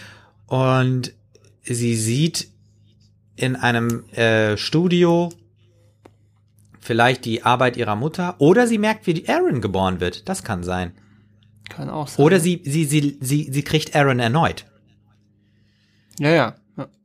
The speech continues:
Speaker 2: Das ist ja jetzt die Szene, die wir vorher hatten als Realfilm.
Speaker 1: Genau. Aaron, äh, in dem Tonstudio von dem Doktor Baker. Und die Schwester Sarah taucht auf.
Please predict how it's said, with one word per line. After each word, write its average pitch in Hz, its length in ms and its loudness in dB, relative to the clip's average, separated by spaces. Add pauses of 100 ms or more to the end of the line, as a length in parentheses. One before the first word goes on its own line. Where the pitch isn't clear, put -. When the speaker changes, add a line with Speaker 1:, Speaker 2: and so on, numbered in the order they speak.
(340)
Speaker 2:
Das 135 180 0
ist 139 120 2
ja 135 120 6
jetzt 120 200 -2
die 127 60 -4
Szene, 127 320 -2
die 127 140 -4
wir 117 140 -4
vorher 123 320 -2
hatten 139 220 -4
als 117 200 -4
Realfilm. 151 580 -2 (220)
Speaker 1:
Genau. 113 520 0 (280)
Aaron, 120 440 2
äh, 110 440 2
in 110 80 -4
dem 104 460 -4
Tonstudio 123 800 2
von 110 260 -4
dem 104 140 -4
Doktor 104 260 -4
Baker. 143 520 2 (2250)
Und 190 180 4
die 180 60 0
Schwester 165 380 0
Sarah 180 320 2
taucht 101 320 -2
auf. 160 320 -4